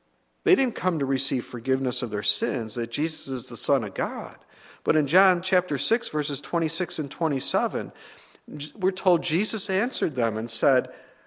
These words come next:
"Most assuredly I say to you, you seek me not because you saw the signs, but because you ate of the loaves and were filled." "Do not labor for food which perishes, but for the food which endures to everlasting life, which the Son of Man will give you,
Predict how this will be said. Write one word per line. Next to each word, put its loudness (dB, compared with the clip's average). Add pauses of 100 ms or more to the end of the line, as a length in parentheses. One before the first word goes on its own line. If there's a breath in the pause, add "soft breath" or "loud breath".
(280 loud breath)
"Most 4
assuredly 2
I 2
say 0
to -4
you, -10 (180)
you -2
seek 4
me 0
not 2
because -2
you -4
saw 4
the -2
signs, -2 (260 loud breath)
but 0
because 0
you -4
ate 2
of 0
the 2
loaves 4
and -2
were -2
filled." -4 (680 loud breath)
"Do 4
not 6
labor 6
for -2
food 2
which -4
perishes, 0
but -4
for -8
the -2
food -2
which -4
endures -4
to -6 (100)
everlasting 0
life, 2 (340 loud breath)
which -2
the -2
Son 4
of 0
Man -2
will -2
give -2
you, -14